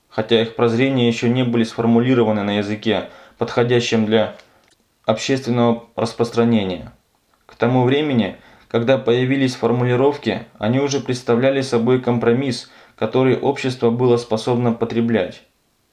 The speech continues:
Сущность учений узнают не из книг, а и не от других людей, ее пере-, проживают. Неудивительно, что в дошедших до нас традициях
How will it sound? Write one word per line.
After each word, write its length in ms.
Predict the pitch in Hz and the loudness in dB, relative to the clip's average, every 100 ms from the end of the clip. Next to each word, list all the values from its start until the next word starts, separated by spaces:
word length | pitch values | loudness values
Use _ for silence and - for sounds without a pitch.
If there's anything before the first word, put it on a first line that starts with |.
| _ | _
Сущность 540 | - 147 151 - 127 127 | -8 -4 -4 -2 -6 -4
учений 640 | 120 - 147 139 101 - - - _ | -6 -4 -2 0 -2 -4 -20 -20 _
узнают 500 | 123 127 127 135 131 | -4 0 2 0 -2
не 140 | 127 127 | -2 -2
из 120 | 127 | -2
книг, 420 | 135 135 117 - _ - | -4 -2 -4 -6 _ -2
а 420 | 117 117 - - _ - | 0 2 -2 -14 _ -2
и 80 | |
не 140 | 131 127 | 0 2
от 120 | 120 | 0
других 380 | 123 127 135 127 | 0 -2 -4 -4
людей, 500 | 127 120 104 - - _ | -4 -2 -2 -4 -16 _
ее 220 | - 117 123 | -2 0 0
пере-, 440 | 120 120 127 - _ - | -2 -2 -4 -10 _ -2
проживают. 760 | 120 113 123 117 92 - - _ _ _ _ _ _ _ _ _ _ | 0 2 2 2 0 -6 -16 _ _ _ _ _ _ _ _ _ _
Неудивительно, 720 | 117 123 127 147 170 160 135 123 | -2 0 2 0 -2 0 0 -2
что 160 | - | -2
в 80 | 123 | -2
дошедших 540 | 127 127 143 135 131 120 | -2 0 0 0 -2 0
до 80 | |
нас 220 | 120 127 127 | 2 0 0
традициях 760 | 120 117 147 - 107 95 - | -2 0 -4 -2 -2 -2 -8